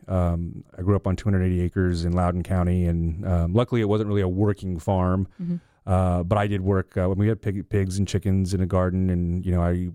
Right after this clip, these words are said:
Speaker 1: helped on the neighboring farms and stuff like that. And I've been an op-, entrepreneur kind of my whole life, and, and really that was, you know, kind of my dream. And, uh, I got kind of close to it, and kind of a partnership kind of fell apart on me, uh, and I got kind of the losing end of the stick there,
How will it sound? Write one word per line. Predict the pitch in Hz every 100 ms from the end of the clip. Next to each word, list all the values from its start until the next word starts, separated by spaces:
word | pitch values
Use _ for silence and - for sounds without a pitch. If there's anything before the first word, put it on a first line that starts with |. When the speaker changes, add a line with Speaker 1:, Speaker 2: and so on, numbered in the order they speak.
| -
Speaker 1:
helped | 95 95
on |
the | 90
neighboring | 87 87 90 85
farms | - 85 85
and | -
stuff | - 90 -
like | 87 -
that. | 85 85
And | 87 85 87 - _ _ _ _
I've | 117
been | 139
an | 151
op-, | 143 131
entrepreneur | - 123 - 110 113 110 107
kind | -
of | 110
my | 104
whole | 95 107
life, | 104 104 98 -
and, | 95 92 95
and | 95 95
really | 98 98 95
that | 92 95
was, | 95 90 90 - -
you |
know, | 101
kind | 92 104
of | 98
my | 92
dream. | 92 87 90 90 101
And, | 95 90 90
uh, | 90 90
I |
got | 113 110
kind | - 113
of |
close | - 117 101
to | - 107
it, | 107 _ -
and | 98 98 90
kind | 113 104
of |
a | 92
partnership | 120 107 104 107
kind | - 110
of | 101
fell | - 107 101 98 90 - -
apart | - 117 110
on | 107 101
me, | 101 95 - _
uh, | 95 92
and | 92
I | 101
got | 92
kind | 104
of | -
the | 101
losing | 98 104 98 98
end |
of | 95
the | 87
stick | - 101 -
there, | 98 95 95